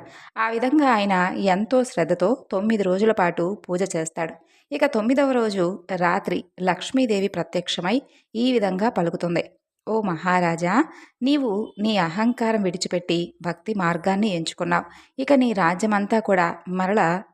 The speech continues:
త్వరలోనే సంపదతో నిండిపోతుంది. కానీ ఒక్కటి మాత్రం గుర్తుపెట్టుకో, సంపద అనేది శాశ్వతం కాదు. దాన్ని సత్కార్యాలకు మాత్రమే ఉపయోగించినప్పుడు అది ఎవరి దగ్గరైనా నిలుస్తుంది" అని అమ్మవారు పలుకుతుంది. ఆ మాటలు ముగిసిన వెంటనే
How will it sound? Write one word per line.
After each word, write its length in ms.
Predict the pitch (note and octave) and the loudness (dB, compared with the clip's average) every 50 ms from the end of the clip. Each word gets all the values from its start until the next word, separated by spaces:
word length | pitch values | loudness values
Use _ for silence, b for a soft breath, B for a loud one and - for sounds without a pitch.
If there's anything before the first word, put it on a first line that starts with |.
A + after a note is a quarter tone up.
| _ _ _ _ _ - | _ _ _ _ _ -8
త్వరలోనే 520 | - F3+ F3+ G#3 A#3 A#3 A3+ G#3+ G3+ A3 | -6 -4 -2 0 0 0 0 0 -2 -4
సంపదతో 600 | A3 - - F3 E3 F3 F#3+ G#3+ G#3+ G#3 - G#3 | -4 -4 -4 -4 -4 0 2 2 2 2 0 0
నిండిపోతుంది. 640 | G3+ F3+ F3 E3 F3 - F#3 F3 E3+ F3 E3+ F3+ F3 - _ _ _ - | 0 0 0 -2 0 0 0 0 0 0 -2 -2 -4 -6 _ _ _ -8
కానీ 460 | F3+ F3 E3+ F3 F3+ A3+ C#4 - - F3+ | -4 -2 -2 0 2 0 0 0 0 -6
ఒక్కటి 300 | F3 - - F#3+ F3+ F3+ | -6 -4 -4 -4 -4 -2
మాత్రం 380 | F3+ F3 F#3+ F#3+ G#3 G#3+ G3+ | 0 0 0 0 -2 -4 -2
గుర్తుపెట్టుకో, 580 | E3+ E3 - - F3 F3 E3+ - - F#3 F3 - B B B B B B B | -2 -4 -4 -2 -2 -2 -2 0 -2 -2 -4 -4 B B B B B B B
సంపద 400 | - - A#3 B3 B3+ D4 C#4 C#4 | -2 0 2 2 2 2 2 2
అనేది 400 | B3+ A#3+ A#3+ A3+ G3+ F3+ E3 G3+ | 2 2 2 2 0 0 0 -2
శాశ్వతం 640 | G3+ - - F3 E3+ F3+ F3 - - - G3+ F#3 | -4 -4 -2 -2 -2 -2 -2 -6 -8 -6 -6 -6
కాదు. 260 | E3+ - E3+ E3 E3+ - - _ - F3 | -2 0 0 0 0 -4 -8 _ -8 -6
దాన్ని 340 | E3 E3 E3 E3+ F3+ G3+ | -4 -4 -2 -4 -4 -4
సత్కార్యాలకు 760 | A3 - - D#3+ - - - G3 G3 G3+ G#3 G#3 G3 G3 G3 F#3 | -6 -8 -8 -10 -10 -6 -2 -2 0 2 2 2 0 0 0 -2
మాత్రమే 400 | F3 E3+ E3+ - F#3+ F#3 F3+ F#3 | -2 -2 -2 -2 -4 -2 -2 -2
ఉపయోగించినప్పుడు 840 | F3 E3+ - F#3 F3+ E3+ F3 E3+ - - F3 D#3+ - - G3+ C4 E4 - _ _ - | -2 -2 0 -2 -2 -2 -2 -6 -6 -4 -6 -4 -2 0 0 0 0 -2 _ _ -12
అది 380 | E3 D3+ E3 E3+ G3 - - - F#3+ | -8 -6 -4 -4 -4 -6 -8 -8 -4
ఎవరి 220 | F3 E3 E3+ F#3+ | -2 0 0 0
దగ్గరైనా 480 | F#3 F#3+ F3+ - F#3+ F#3 F#3 F3+ G3 G#3+ | -2 -2 0 0 2 2 2 0 0 -2
నిలుస్తుంది" 560 | G3 E3+ E3 E3 - _ - E3+ D#3+ E3+ E3+ b b b b b b b b | -2 -2 -4 -4 -6 _ -6 -4 -2 -4 -4 b b b b b b b b
అని 180 | F#3 G3+ G#3 - - | -6 -6 -6 -6 -4
అమ్మవారు 420 | G3 F3+ F3+ G3+ A3 A3 A3 G#3+ | -2 -2 0 2 2 2 2 2
పలుకుతుంది. 540 | G#3+ F3+ E3 E3 F3 E3+ F3+ E3+ E3+ E3+ E3+ b b b b b b b | 0 0 -2 -2 -2 -4 -4 -4 -4 -4 -6 b b b b b b b
ఆ 140 | A3+ A3+ A#3 | 0 0 0
మాటలు 380 | A3 G#3+ A#3 C4+ - E4+ D4+ | 2 0 0 0 0 0 0
ముగిసిన 340 | B3+ G#3+ G3 A3 - A#3+ A#3 | 0 0 0 -2 -2 0 0
వెంటనే 580 | G3+ G3 F#3 F3+ F3 G3 F3+ E3+ E3+ F3 - | 2 0 0 0 0 0 0 0 -2 -2 -4